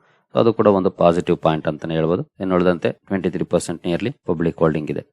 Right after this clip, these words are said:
So ಇಂಟ್ರೆಸ್ಟ್ ಇರೋರು ಟ್ರೈಡೆಂಟ್ ಅನ್ನ ಸ್ಟಡಿ ಮಾಡ್ಬೋದು. ರಿಸಲ್ಟ್ ಅಂತೂ ಓಕೆ, ತುಂಬಾ ಬ್ಯಾಡ್ ನಂಬರ್ಸ್ ಅಂತ ಏನಲ್ಲ, but in case ebit and net profit ಅಲ್ಲೂ ಒಳ್ಳೆ ಪರ್ಫಾರ್ಮೆನ್ಸ್ ಇದೆ, at least year on year ಇನ್ನು ಒಳ್ಳೆ ಮೊಮೆಂಟಮ್ ಇರ್ತಾ ಇತ್ತು ಸ್ಟಾಕ್ ಅಲ್ಲಿ, but ಸ್ವಲ್ಪ ಅಂಡರ್ ಪರ್ಫಾರ್ಮೆನ್ಸ್ ಇದೆ.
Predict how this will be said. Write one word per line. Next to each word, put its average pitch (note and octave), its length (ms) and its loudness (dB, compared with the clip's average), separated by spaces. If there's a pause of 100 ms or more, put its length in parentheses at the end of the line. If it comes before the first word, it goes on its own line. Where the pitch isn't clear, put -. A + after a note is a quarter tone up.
(140)
So A#2+ 60 -2
ಇಂಟ್ರೆಸ್ಟ್ A#2+ 300 -2
ಇರೋರು A2 260 2
ಟ್ರೈಡೆಂಟ್ G2 600 0
ಅನ್ನ F#2+ 120 -2
ಸ್ಟಡಿ F2+ 320 -2
ಮಾಡ್ಬೋದು. F2 480 0 (160)
ರಿಸಲ್ಟ್ A#2+ 320 2
ಅಂತೂ A2+ 180 -2
ಓಕೆ, A2 380 -2 (100)
ತುಂಬಾ G2 160 0
ಬ್ಯಾಡ್ E2+ 340 -2
ನಂಬರ್ಸ್ F#2 340 -2
ಅಂತ F2+ 180 -8
ಏನಲ್ಲ, F2 240 0
but G#2 280 -8
in F2 180 -4
case A2+ 500 2
ebit G#2 200 0
and A2 200 -2
net - 400 -6
profit G#2 300 2
ಅಲ್ಲೂ G#2 180 4
ಒಳ್ಳೆ F#2+ 220 2
ಪರ್ಫಾರ್ಮೆನ್ಸ್ F#2 580 0
ಇದೆ, F#2 100 2
at F2+ 160 0
least - 240 -2
year - 380 -2
on G2+ 140 4
year G2 200 2
ಇನ್ನು G2 300 -2
ಒಳ್ಳೆ F2+ 240 4 (140)
ಮೊಮೆಂಟಮ್ E2+ 440 -2
ಇರ್ತಾ E2+ 260 -4
ಇತ್ತು E2+ 200 -4
ಸ್ಟಾಕ್ D#2+ 260 -6
ಅಲ್ಲಿ, G2+ 160 -2 (120)
but A2+ 140 -2
ಸ್ವಲ್ಪ G2 260 2
ಅಂಡರ್ E2+ 280 2
ಪರ್ಫಾರ್ಮೆನ್ಸ್ D#2+ 640 -2
ಇದೆ. - 100 -4